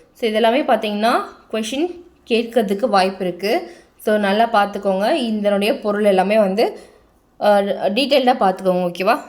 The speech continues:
So, இன்னும் என்னென்ன உங்களுக்கு பொருள், அஹ், விளக்கம் இருக்கோ, so, அதெல்லாமே பார்த்துக்கோங்க.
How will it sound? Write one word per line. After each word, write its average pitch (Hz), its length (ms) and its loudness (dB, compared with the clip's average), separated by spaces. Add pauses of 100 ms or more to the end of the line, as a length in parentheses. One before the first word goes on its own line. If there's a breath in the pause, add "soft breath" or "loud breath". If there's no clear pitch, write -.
(120)
So, 214 120 -6
இன்னும் 214 280 -2
என்னென்ன 214 360 -2
உங்களுக்கு 196 600 -4 (260 loud breath)
பொருள், 254 420 0
அஹ், 196 420 2
விளக்கம் 220 400 -2
இருக்கோ, 196 420 0
so, 202 220 -4
அதெல்லாமே 185 380 0
பார்த்துக்கோங்க. 175 680 -2